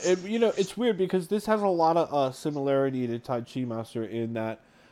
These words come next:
it was really big on, like, the spiritual teaching of Kung Fu.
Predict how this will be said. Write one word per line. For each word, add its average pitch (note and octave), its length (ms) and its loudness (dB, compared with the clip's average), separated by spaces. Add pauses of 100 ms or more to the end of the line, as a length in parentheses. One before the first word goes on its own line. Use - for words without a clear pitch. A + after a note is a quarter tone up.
(180)
it C#3+ 160 -2
was C3 200 -6
really C#3 440 -2
big C3 460 0
on, B2+ 300 0
like, A#2 180 -4
the A2 140 -4
spiritual A#2 840 -4
teaching B2 480 -8
of B2+ 180 -8
Kung C3+ 300 -6
Fu. C#3+ 440 -2